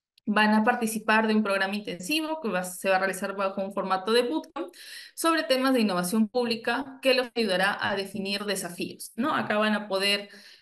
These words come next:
eh, conocer algunas herramientas, fortalecer capacidades, eh, poder intercambiar también con otros actores. Y esta, este programa va a estar dirigido por una entidad educativa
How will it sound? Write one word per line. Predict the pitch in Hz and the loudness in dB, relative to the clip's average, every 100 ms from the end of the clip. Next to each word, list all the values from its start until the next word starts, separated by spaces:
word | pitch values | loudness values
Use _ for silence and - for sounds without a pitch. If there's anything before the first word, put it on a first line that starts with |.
| _ | _
eh, | - 202 185 175 - | -4 -2 0 -4 -4
conocer | 202 190 185 185 202 | 0 0 0 0 0
algunas | 196 180 190 180 | 2 0 -2 -2
herramientas, | 185 175 185 277 285 269 254 233 | 0 2 2 4 4 2 0 -2
fortalecer | - 175 170 165 175 175 | -6 -2 -2 -2 -6 -8
capacidades, | 175 165 - 220 262 269 254 247 254 254 - | -6 -6 -2 2 6 6 6 6 4 0 -6
eh, | 185 180 | -6 -2
poder | 190 185 | 2 2
intercambiar | 196 190 190 190 208 254 247 240 | 2 -2 0 2 4 6 6 4
también | 208 214 214 220 - _ _ _ | 0 2 2 0 -2 _ _ _
con | 196 196 | -4 -4
otros | 196 214 226 | -2 -2 0
actores. | 233 - 285 330 320 - - - _ | 0 2 4 2 -2 -10 -18 -20 _
Y | - 330 330 - | -2 2 2 2
esta, | 294 277 285 285 294 294 294 277 - - | 0 0 0 4 6 6 6 2 -4 -6
este | 277 269 | -4 -2
programa | 269 262 240 254 262 269 | 0 2 4 4 4 4
va | 254 | 4
a | |
estar | 247 254 247 | 2 2 2
dirigido | 240 226 214 233 233 | 2 -4 -2 -2 -2
por | 226 208 | -2 -2
una | 214 214 | 0 0
entidad | 214 - 190 190 | -2 -2 -6 -4
educativa | 208 196 175 185 185 | -4 0 0 0 -2